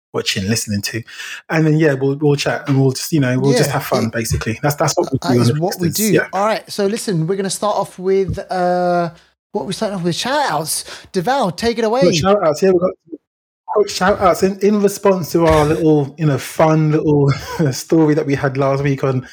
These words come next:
Speaker 1: on, uh, on the Enfield
Speaker 2: <laughs>
Speaker 1: haunting. I will talk about the nun, but, you know, the, uh, the, the haunting in
Speaker 2: 'Cause it's
Speaker 1: Enfield
Speaker 2: called
Speaker 1: came
Speaker 2: the,
Speaker 1: up on
Speaker 2: 'cause it wa-,
Speaker 1: Conjuring
Speaker 2: wasn't
Speaker 1: Two.
Speaker 2: it called the En-, Enfield haunting though, wasn't it?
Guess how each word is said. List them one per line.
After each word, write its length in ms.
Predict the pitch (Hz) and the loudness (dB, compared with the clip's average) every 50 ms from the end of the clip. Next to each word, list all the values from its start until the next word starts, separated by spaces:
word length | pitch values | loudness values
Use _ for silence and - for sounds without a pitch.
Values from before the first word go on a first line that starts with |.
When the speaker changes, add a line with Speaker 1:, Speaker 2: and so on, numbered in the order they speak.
| - - _ _ _ _ _ _ _ _ _ - | -20 -20 _ _ _ _ _ _ _ _ _ 0
Speaker 1:
on, 280 | 156 151 147 147 143 | 2 2 4 2 2
uh, 380 | 139 139 139 135 135 135 139 - | 2 0 0 2 2 0 0 0
on 140 | - 139 143 | 0 0 2
the 180 | 143 143 - 165 | 2 2 2 2
Enfield 580 | 156 156 156 147 - - 151 151 147 139 135 | 2 4 2 2 0 2 4 6 6 4 4
Speaker 2:
<laughs> 20 | - | 0
Speaker 1:
haunting. 840 | - - - 156 156 156 151 147 147 - 135 131 156 175 175 - _ - | -2 0 2 2 4 4 2 2 0 0 0 2 0 0 -2 -4 _ -4
I 120 | 143 135 135 | -2 0 2
will 140 | 131 135 131 | 4 2 2
talk 100 | - - _ _ - | 0 -4 _ _ -6
about 160 | 139 139 123 123 | -4 -4 -2 0
the 60 | 135 | 0
nun, 400 | 131 135 143 135 127 131 143 143 | 2 2 2 2 2 2 0 0
but, 240 | 143 135 123 117 - - | 0 0 -2 -2 -2 -2
you 60 | 156 143 | 0 0
know, 100 | 123 120 | 2 2
the, 140 | 131 139 - | 0 -2 -4
uh, 60 | - - - - _ _ _ - | -8 -20 -20 -20 _ _ _ -4
the, 420 | 143 139 135 131 127 127 135 151 - - | 0 0 2 2 2 0 -2 -2 -2 -4
the 100 | 151 123 | -4 0
haunting 400 | 127 160 165 160 147 - 151 151 | 2 2 2 2 2 2 2 2
in 80 | 139 | 2
Speaker 2:
'Cause 160 | 147 147 151 220 | 4 2 2 2
it's 100 | - 135 | 0 0
Speaker 1:
Enfield 80 | 127 | 2
Speaker 2:
called 120 | 262 269 285 | 2 2 2
Speaker 1:
came 120 | - - | 2 2
Speaker 2:
the, 60 | 135 | 0
Speaker 1:
up 100 | 127 - | 0 -2
on 80 | 131 123 | -2 -4
Speaker 2:
'cause 120 | - - | -2 0
it 40 | 151 | 0
wa-, 60 | 143 131 | 2 2
Speaker 1:
Conjuring 200 | 127 131 123 123 | 2 2 0 0
Speaker 2:
wasn't 180 | 214 208 139 | 0 0 0
Speaker 1:
Two. 40 | 143 | 0
Speaker 2:
it 60 | - | 0
called 200 | - 240 254 214 | 0 -2 -4 -2
the 100 | - - | -2 -2
En-, 180 | 226 226 214 202 | -2 -2 -2 -2
Enfield 500 | 202 196 226 233 233 233 254 240 233 180 | -2 -2 -2 -2 -2 -2 -2 -4 -2 -2
haunting 460 | 185 247 247 240 202 196 156 143 123 | -4 -4 -2 -2 -2 -2 -2 -2 -2
though, 100 | 127 131 | -2 -2
wasn't 240 | 131 143 151 196 208 | -2 -2 0 -2 -2
it? 120 | 160 - | -4 -6